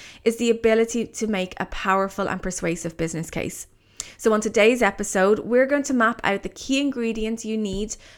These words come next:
to include, as well as some really helpful tips on how to prepare. So let's start at the beginning with the preparatory considerations. And there are three quick tips to help you get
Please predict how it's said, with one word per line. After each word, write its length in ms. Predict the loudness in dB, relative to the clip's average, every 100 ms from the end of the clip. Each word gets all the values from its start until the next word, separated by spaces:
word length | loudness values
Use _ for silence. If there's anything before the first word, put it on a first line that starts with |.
| -6
to 160 | -2
include, 440 | -2 -2 -2 -4 -6 -16 -20 -8
as 120 | -4
well 120 | 0 0
as 100 | -2
some 160 | -2
really 260 | 0 2 4
helpful 400 | 4 4 -2 -10
tips 300 | -8 -8 -6
on 120 | -8
how 180 | -6 -8
to 120 | -8
prepare. 460 | -10 -6 -6 -8 -12 -20 _ _ -20 -20 -2
So 120 | 4
let's 200 | 4 4
start 240 | 4 4
at 60 | 4
the 60 | 0
beginning 420 | 2 2 2 -2
with 120 | -4
the 60 | -4
preparatory 520 | -4 -4 -6 -4 -4
considerations. 920 | -4 -6 -2 0 0 -2 -8 -8 -12 -14 -20 -20 2
And 340 | 2 4 0 -4 -10 _ _ _ _ _ -2
there 220 | 4 6
are 100 | 6
three 380 | 2 0 0 0
quick 320 | 0 0 0
tips 320 | -4 -4 -6
to 100 | -8
help 320 | -2 -2 -2
you 80 | -6
get 240 | -4 -6